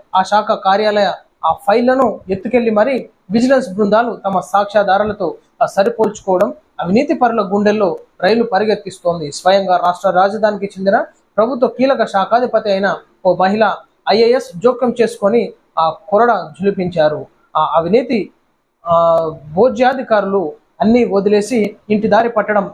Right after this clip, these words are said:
ఆసక్తికర చర్చకు దారి తీస్తుంది అన్నట్టు మనం చూసుకోవాలి. ఇక కూరలు తినే గుడ్లలో కూడా అవినీతి అంటే మనం ఈ కూరలకు ఏ పాటు,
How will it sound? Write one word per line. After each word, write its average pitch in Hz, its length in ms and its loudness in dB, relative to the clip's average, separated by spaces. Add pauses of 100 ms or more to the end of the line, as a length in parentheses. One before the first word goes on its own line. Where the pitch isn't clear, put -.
(100)
ఆసక్తికర 226 520 -2 (120)
చర్చకు 185 440 -6 (340)
దారి 180 200 2
తీస్తుంది 175 420 -6
అన్నట్టు 165 260 -4
మనం 170 280 -6
చూసుకోవాలి. 175 640 0 (340)
ఇక 196 100 4
కూరలు 254 500 0
తినే 262 180 -2
గుడ్లలో 220 520 0
కూడా 214 400 0 (120)
అవినీతి 220 360 0
అంటే 196 440 -2
మనం 175 200 -10 (1000)
ఈ - 20 -8
కూరలకు 226 560 0
ఏ 220 60 2
పాటు, 208 500 -2